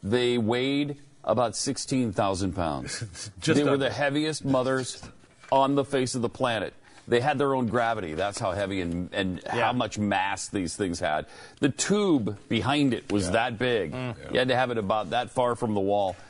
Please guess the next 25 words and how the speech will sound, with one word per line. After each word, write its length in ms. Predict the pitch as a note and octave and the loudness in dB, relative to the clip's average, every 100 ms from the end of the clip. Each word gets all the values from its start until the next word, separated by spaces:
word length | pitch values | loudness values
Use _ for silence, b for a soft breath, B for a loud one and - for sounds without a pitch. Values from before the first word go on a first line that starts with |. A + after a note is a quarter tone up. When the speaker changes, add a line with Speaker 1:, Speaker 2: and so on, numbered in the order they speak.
| B B | B B
Speaker 1:
So 220 | - E3 D3 | 0 2 4
anyway, 220 | G2 D#2+ | 2 0
we 160 | G#2+ | 2
had 160 | C3 A2+ | 0 0
this 160 | G2 - | -4 -2
console, 600 | B2 A#2+ A#2 E2+ D#2 - | -2 0 -2 -2 -2 -2
uh, 280 | D2+ D2+ D2 | 0 0 0
thing, 360 | - E2 D#2 D2+ | 0 0 0 -4
and, 420 | - E2 D#2+ D2 - - | -2 -2 -2 -4 -6 -2
uh, 440 | C2 A1+ G1+ G1+ G1+ G1+ | -2 -2 -4 -8 -12 -8
and 100 | - | -2
it 120 | E2+ - | 0 2
came 240 | A#2 A2 | 0 2
with 140 | G2 | 0
the, 200 | G2+ F#2 | 0 2
uh, 300 | E2 C#2+ B1+ B1+ - - - _ | 2 2 0 -4 -10 -20 -20 _
you 120 | - G2+ | 0 2
know, 80 | |
the 100 | F#2 | 2
radio, 360 | F2 G2 G2+ D#2+ | 0 0 -2 -2
A 160 | G2 G#2 | 0 0
M, 120 | G2+ | 2
F 140 | G#2 A#2 | 0 -2
M 160 | A2 | 0
radio 380 | G#2 F#2 F#2+ | 0 2 0